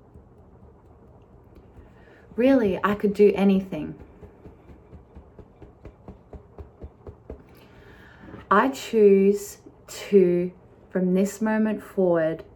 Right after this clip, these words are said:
become aware that money, earning more money, does not mean I have to put in more work. Thanks so much for tapping along in that session. I really hoped that helped.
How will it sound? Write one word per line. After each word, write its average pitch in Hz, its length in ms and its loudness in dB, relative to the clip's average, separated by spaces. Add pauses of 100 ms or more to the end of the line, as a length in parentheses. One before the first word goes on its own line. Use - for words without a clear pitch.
(420)
become 214 400 0
aware 190 680 0
that 185 300 -2
money, 208 560 0 (640)
earning 226 380 0
more 220 140 -2
money, 180 520 -4 (1500)
does 190 220 0
not 180 300 -4
mean 175 520 -6 (640)
I 180 80 4
have 175 320 -8
to - 80 -12
put 175 260 -8
in 160 360 -8
more 170 540 -6 (120)
work. 160 600 -4 (4000)
Thanks 202 240 -2
so 196 120 -4
much 180 300 -6
for - 100 -8
tapping 185 440 -4
along 170 400 -4
in 185 160 -6
that 175 200 -6
session. 220 640 -6
I 202 100 -4
really 180 420 -4
hoped - 480 -10
that 160 220 -8
helped. - 600 -10